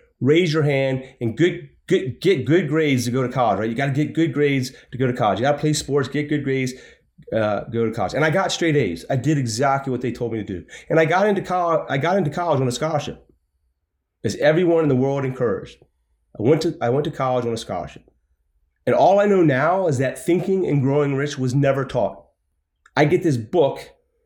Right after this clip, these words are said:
after getting out of the Marine Corps, and the book I had in my hands was an eight dollar version of the book, eight dollars. And I'm looking at this book, I read this book, and I'm wondering, why was I never taught this book or these concepts or this philosophy at any point in the thousands of hours, the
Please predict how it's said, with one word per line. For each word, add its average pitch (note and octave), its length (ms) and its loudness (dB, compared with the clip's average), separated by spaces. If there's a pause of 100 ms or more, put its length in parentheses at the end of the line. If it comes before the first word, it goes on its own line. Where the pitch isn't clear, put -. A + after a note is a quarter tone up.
(200)
after D3 260 2
getting D#3 160 2
out D#3+ 100 2
of D3 60 2
the C#3+ 40 2
Marine C3 160 2
Corps, A#2 220 0
and C3+ 160 2
the D3+ 60 2
book F#3+ 220 -2
I F3+ 80 2
had E3+ 140 2
in D#3+ 40 -2
my D3 100 2
hands C3 460 2
was B2 120 -4
an B2+ 140 -4
eight E3 160 0
dollar D3+ 260 4
version B2+ 340 0
of G2+ 80 -4
the G#2+ 80 -4
book, G#2 280 -6
eight F3 200 0
dollars. D#3+ 440 0 (840)
And B2+ 80 4
I'm C3 120 6
looking G3+ 180 4
at G3 80 2
this F3+ 120 -2
book, D#3 220 -2
I A#2+ 40 2
read D3+ 240 2
this F#3 140 -2
book, D3 200 -2
and C3+ 120 2
I'm C#3 40 2
wondering, C3 440 -2 (200)
why E3 280 4
was A3+ 120 2
I E3+ 80 4
never D3 400 4
taught - 540 -2 (200)
this C3+ 500 0 (200)
book A#2 400 2
or A#2 80 -4
these D#3 300 0
concepts B2+ 500 0
or G#2+ 40 -2
this D#3 240 -2
philosophy C3+ 800 -4 (340)
at - 220 -2
any D#3+ 240 4
point B2+ 400 0 (140)
in C3+ 80 0
the B2 100 2
thousands C#3+ 640 0
of A2+ 100 -4
hours, G#2+ 440 -2
the A#2+ 160 -4